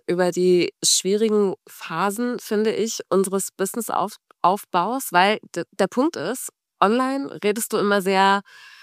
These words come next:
äh, positiv. Du willst bestärken, gerade in der Rolle als Mentorin redest du vor allem über die,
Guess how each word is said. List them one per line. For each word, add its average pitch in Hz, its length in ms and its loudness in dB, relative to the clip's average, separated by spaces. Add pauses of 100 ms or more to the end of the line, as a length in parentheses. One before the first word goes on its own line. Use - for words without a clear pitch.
(1080)
äh, 117 100 -10 (140)
positiv. 185 640 2
Du 165 120 -6
willst 175 180 -4
bestärken, 202 460 0
gerade 180 280 2
in 180 80 2
der 180 80 4
Rolle 180 240 2
als 156 200 -2
Mentorin 190 720 0 (120)
redest 185 260 -4
du 190 40 -10
vor 170 160 -6
allem 175 280 -2
über 175 220 0
die, 180 260 -2